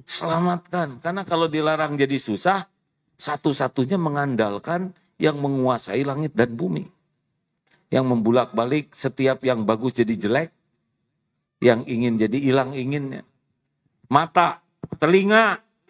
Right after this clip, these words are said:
Ramadan ini, maaf ya Pak, disiplinlah, buka H P. Semua tayangannya itu menarik menurut nafsu.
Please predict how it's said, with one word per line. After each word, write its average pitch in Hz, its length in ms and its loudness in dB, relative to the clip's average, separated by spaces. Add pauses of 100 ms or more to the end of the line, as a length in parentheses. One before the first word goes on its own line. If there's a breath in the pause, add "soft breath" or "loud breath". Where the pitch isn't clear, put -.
(220)
Ramadan 180 640 4
ini, 196 420 0 (880)
maaf 165 260 0
ya 131 140 2
Pak, 143 240 -2 (1040)
disiplinlah, 196 720 4 (220)
buka 175 240 0
H 190 80 2
P. - 80 -2 (240)
Semua 226 560 2
tayangannya 214 720 2
itu 220 160 2
menarik 214 560 2
menurut 170 480 0
nafsu. 147 400 -4